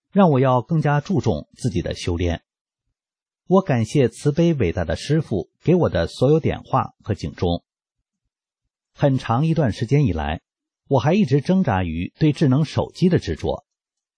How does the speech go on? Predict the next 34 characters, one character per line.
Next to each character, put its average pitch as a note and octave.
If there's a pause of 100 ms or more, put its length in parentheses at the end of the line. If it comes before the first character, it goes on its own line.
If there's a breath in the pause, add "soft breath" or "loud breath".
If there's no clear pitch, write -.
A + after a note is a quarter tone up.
(300)
这 F3
不 F3+
仅 D#3+
仅 -
是 -
执 -
着 D#3+
于 C3
在 B2+
智 E3
能 D#3+
手 -
机 B2+
上 F2
查 -
看 A#2+
社 -
交 C3
媒 A2
体 -
和 -
新 D3
闻， E2 (600)
而 C3+
且 A2+
还 A#2
执 A#2+
着 B2+
于 F#2
拥 F3+
有 G2+
最 C#3
新 G3+
款、 -